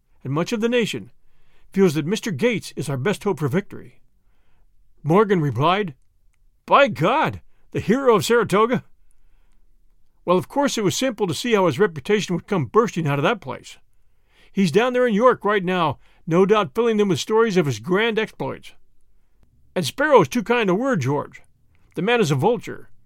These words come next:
He lives off the efforts of everyone else, keeps himself out of danger while his men do all the work. That little turnip wouldn't know a line of battle if it trampled him under its boots."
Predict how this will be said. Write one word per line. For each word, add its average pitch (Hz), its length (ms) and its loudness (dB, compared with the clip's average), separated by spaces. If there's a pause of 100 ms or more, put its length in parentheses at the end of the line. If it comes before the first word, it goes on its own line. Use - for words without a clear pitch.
(360)
He 180 100 -4
lives 214 220 0
off 240 140 2
the 196 160 -6
efforts 202 260 -2
of 143 120 0
everyone 196 360 0
else, 180 360 -4 (840)
keeps 208 220 0
himself 214 360 2
out 190 200 0
of 196 120 0
danger 202 440 0 (160)
while 185 160 0
his 127 120 -2
men 220 220 2
do 151 120 0
all 143 120 0
the 131 60 -2
work. 170 360 -4 (1120)
That 208 180 0
little 247 200 -2
turnip 214 400 0
wouldn't 196 160 0
know 190 140 0
a - 20 2
line 180 300 0
of 123 120 -4
battle 196 280 0
if - 100 -8
it 139 100 -8
trampled 196 340 -4
him 196 100 0
under 185 180 0
its 113 120 -4
boots." 175 440 -6